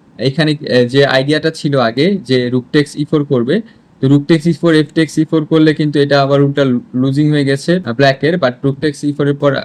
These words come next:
মেইন সমস্যা হয়েছে যে রুক টেকস ই ফোর এর পর যেহেতু কুইন বি টু-তে আছে, কুইন বি ওয়ান এ চেক দিয়ে তারপর আপনার যাই খেলেন কুইন দিয়ে খেয়ে দিবে। তো কুইন দিয়ে খেলে তো আর ওই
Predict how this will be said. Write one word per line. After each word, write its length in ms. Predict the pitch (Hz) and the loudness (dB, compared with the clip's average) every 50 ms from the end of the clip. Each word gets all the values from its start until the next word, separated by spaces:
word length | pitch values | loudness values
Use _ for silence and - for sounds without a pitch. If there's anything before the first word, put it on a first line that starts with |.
| - - - | -8 -6 -2
মেইন 220 | 127 135 135 143 143 | 0 2 2 2 2
সমস্যা 460 | - 156 143 143 147 143 - 156 143 | 0 0 0 0 0 0 -2 -2 0
হয়েছে 400 | 143 143 135 131 - - 185 233 240 - _ _ _ _ _ _ _ - | 2 2 0 0 0 -2 -4 -4 -4 -10 _ _ _ _ _ _ _ 0
যে 100 | 127 127 | 0 2
রুক 140 | 135 139 - | 2 0 0
টেকস 200 | - 143 143 - | -2 -2 0 -2
ই 60 | 151 | -4
ফোর 180 | 143 - 147 143 | -2 0 2 2
এর 100 | 143 143 | 2 2
পর 260 | 143 143 143 143 139 139 - | 2 2 2 2 0 -6 -8
যেহেতু 300 | 123 123 131 131 135 135 | -6 -4 -4 -4 -4 -4
কুইন 240 | 135 151 147 143 143 | 0 2 2 2 4
বি 140 | 139 147 143 | 2 0 0
টু-তে 260 | - 156 147 - 123 | -2 -4 -2 -2 -2
আছে, 260 | 113 113 - 160 160 | -2 -2 -4 -6 -6
কুইন 300 | - - 143 143 151 165 185 _ _ _ _ _ _ - | -2 -2 0 0 0 -2 -6 _ _ _ _ _ _ 0
বি 80 | 135 143 | 2 2
ওয়ান 160 | 143 143 151 | 2 2 0
এ 60 | 151 | -2
চেক 280 | - - 156 143 143 139 | -2 0 -2 0 0 0
দিয়ে 160 | 170 240 262 | 0 0 0
তারপর 560 | 247 - 151 143 143 - 156 151 147 135 - | 2 0 0 0 0 0 0 0 0 0 -2
আপনার 400 | 120 117 - 131 131 151 180 175 | -6 -6 -4 -2 -2 0 0 -2
যাই 220 | 131 127 120 120 | 0 0 -2 -2
খেলেন 300 | 117 - 143 143 165 180 | -2 -4 -4 -2 0 0
কুইন 220 | 165 139 131 127 123 | 2 2 2 2 2
দিয়ে 140 | 123 123 123 | 0 -2 -4
খেয়ে 180 | - 120 - | -4 -8 -8
দিবে। 220 | - 107 - 117 - | -8 -10 -14 -12 -10
তো 120 | - 139 | -8 -6
কুইন 240 | - 185 190 196 196 | -2 0 0 2 2
দিয়ে 120 | 208 202 | 2 2
খেলে 240 | 196 202 196 190 185 | 2 2 0 0 0
তো 120 | 180 185 | 2 2
আর 120 | 175 165 156 | 2 4 2
ওই 100 | 151 | 2